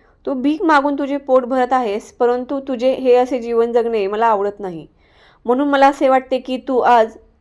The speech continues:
आजपासून भीक मागण्याचे काम सोडून दे आणि तुला जगण्यासाठी ज्या काही गोष्टी हव्या असतील त्याची यादी मला दे. मी त्या सर्व गोष्टी तुला आणून देतो. माझी बायकोसुद्धा कोणाबरोबर तरी पळून गेली आहे आणि तुझ्या नवऱ्याचेसुद्धा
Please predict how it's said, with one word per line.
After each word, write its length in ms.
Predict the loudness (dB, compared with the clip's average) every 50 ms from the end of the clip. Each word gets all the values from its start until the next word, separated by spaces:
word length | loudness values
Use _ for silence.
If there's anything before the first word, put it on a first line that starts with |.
| _ _
आजपासून 720 | 0 0 0 0 2 2 2 2 2 0 -2 -2 -2 -2
भीक 200 | -4 -4 -4 -4
मागण्याचे 460 | -4 -2 -2 0 -2 -2 -4 -4 -8
काम 220 | -4 -4 -4 -6 -4
सोडून 380 | -2 -2 0 0 -2 -4 -6
दे 100 | -8 -8 -10 -12 _ _ _ _ _ _ _ _ _ -2
आणि 380 | 0 2 2 2 0 -2 -2 -4
तुला 200 | 2 4 4 4
जगण्यासाठी 880 | 6 4 2 2 2 -2 0 2 2 0 2 0 -4 -6 -6 -8 -12 _ -10 -2
ज्या 140 | -2 0 0
काही 240 | 0 0 -2 0 4
गोष्टी 300 | 4 4 4 4 -2 -2
हव्या 300 | 0 2 2 4 4 2
असतील 500 | 0 -2 -4 -4 -2 -2 -4 -6 -12 -18 _ _ _ _
त्याची 280 | -2 -2 -2 0 0 4
यादी 280 | 4 4 4 4 -2 -4
मला 240 | -4 -2 -2 -2
दे. 120 | -4 -4 -8 -14 _ _ _ _ _ _ _ _ _ _ -10
मी 120 | -8 -8
त्या 220 | 0 2 2 2 2
सर्व 340 | 2 0 0 2 2 0
गोष्टी 260 | 0 0 -2 -2 -4 -8
तुला 220 | -8 -2 -2 -2
आणून 360 | -2 -2 -6 -8 -8 -8 -6
देतो. 380 | -8 -8 -8 -8 -12 -14 -14 _ _ _ _ _ _ -4
माझी 280 | -2 -2 0 0 2
बायकोसुद्धा 600 | 2 2 2 2 0 -4 -6 -6 -8 -4 0 0 0
कोणाबरोबर 720 | 0 0 -2 0 -2 0 2 2 2 4 2 2 -2 -2 -2
तरी 120 | -4 -4
पळून 340 | -2 0 0 0 0 -2 -4
गेली 220 | -4 -2 -2 -2 -4
आहे 260 | -6 -8 -12 -16 -18 _ _ _ _ _ _ _ _
आणि 180 | -6 -6 -6 -6 -8
तुझ्या 200 | -4 -4 -2 -2
नवऱ्याचेसुद्धा 840 | 0 0 0 2 0 0 0 -4 -6 -6 -10 -2 2 2 2 2